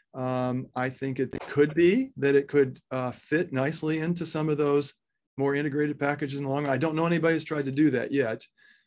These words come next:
Uh, I have had students call, go both ways. You can call matlab from, from Julia, and you can call Julia from matlab. Uh, did I say this? You can call, you can both ways,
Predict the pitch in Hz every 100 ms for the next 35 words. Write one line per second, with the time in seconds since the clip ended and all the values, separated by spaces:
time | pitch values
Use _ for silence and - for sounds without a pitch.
0 | _ - 127 120 - _ - 156 156 190
1 | 196 165 160 175 170 165 - 165 160 -
2 | 151 139 156 165 143 120 104 156 165 131
3 | 160 175 160 190 160 170 170 - 160 165
4 | 170 170 _ _ _ 156 147 151 170 175
5 | 185 147 135 139 139 135 147 135 135 165
6 | 170 165 139 143 156 165 165 170 _ _
7 | _ _ _ _ 127 120 127 127 139 -
8 | 139 135 139 196 151 156 151 143 120 85
9 | -